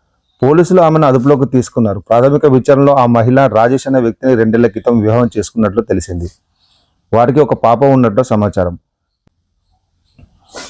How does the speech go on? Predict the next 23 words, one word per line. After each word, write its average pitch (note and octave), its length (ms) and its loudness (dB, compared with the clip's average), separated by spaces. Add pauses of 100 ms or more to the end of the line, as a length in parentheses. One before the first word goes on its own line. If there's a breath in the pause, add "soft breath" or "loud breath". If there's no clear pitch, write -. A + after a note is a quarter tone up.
(140 loud breath)
భర్త A#2 280 0
రాజేష్కు C#3+ 460 0
ఉన్న C#3+ 140 2
అప్పులను C3 360 0
తీర్చేందుకు A#2+ 520 -2
ఆమె A2+ 260 2
చైన్ A#2 280 0
స్నాచర్‌గా A#2+ 480 0
మారినట్టు G#2+ 440 0
విచారణలో G#2 420 0
తేలింది. F2+ 420 -4 (960 soft breath)
మరో A#2+ 280 2
ఘటనలో D#3 380 0
సామాజిక C3+ 460 0
మాధ్యమంలో C3+ 540 0
పురుషులకు A#2 460 -2
వలవేసి A#2 500 0
శృంగారం A#2 500 -2 (180)
చేసి A2 340 -4
వీడియోలు A2 400 0
బ్లాక్‌మెయిల్ G#2 460 -2
చేస్తున్నారు G#2 480 -2
దంపతులు. F2+ 480 -6